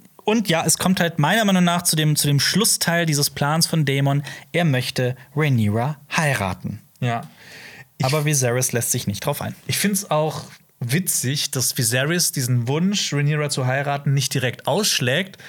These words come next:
Speaker 1: Mhm.
Speaker 2: sondern sagt, dass, "Hä, du bist ja schon verheiratet."
Speaker 1: Mhm.
Speaker 2: Ne? Also so un-, so, so, so,
Speaker 1: Ja, ja.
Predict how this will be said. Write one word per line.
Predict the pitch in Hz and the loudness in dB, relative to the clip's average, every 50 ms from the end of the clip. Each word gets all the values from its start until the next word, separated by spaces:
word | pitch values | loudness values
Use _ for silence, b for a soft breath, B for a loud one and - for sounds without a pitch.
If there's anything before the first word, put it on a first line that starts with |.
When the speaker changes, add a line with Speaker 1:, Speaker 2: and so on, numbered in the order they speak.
| B B B | B B B
Speaker 1:
Mhm. | 139 135 | 0 2
Speaker 2:
sondern | 156 180 180 175 156 139 | 4 4 4 4 4 2
sagt, | 123 143 151 185 202 196 - | 2 2 0 0 -2 0 0
dass, | 151 139 - - B B B B | 0 0 0 -4 B B B B
"Hä, | - 135 127 - | -4 -4 -2 0
du | 160 | 2
bist | 135 135 175 - | 2 4 4 4
ja | 359 370 | 2 2
schon | - - 170 131 | 2 2 2 2
verheiratet." | - 131 117 117 113 107 110 107 107 107 - 117 - - - - | 2 0 0 2 0 0 0 -2 -2 -2 -4 -6 -6 -6 -2 0
Speaker 1:
Mhm. | 123 123 120 123 123 131 | 2 4 4 4 4 4
Speaker 2:
Ne? | 131 139 147 160 | 4 6 6 6
Also | 180 208 208 | 4 4 4
so | 123 120 147 151 170 | 2 2 2 0 2
un-, | - 190 196 208 220 214 - - | 2 2 2 2 2 -2 -2 -2
so, | 151 143 151 160 156 | -2 0 0 0 0
so, | 139 147 156 151 | 0 0 0 0
so, | 139 151 156 151 151 147 | 0 0 0 0 0 2
Speaker 1:
Ja, | 147 160 175 | 2 2 4
ja. | 175 160 | 2 2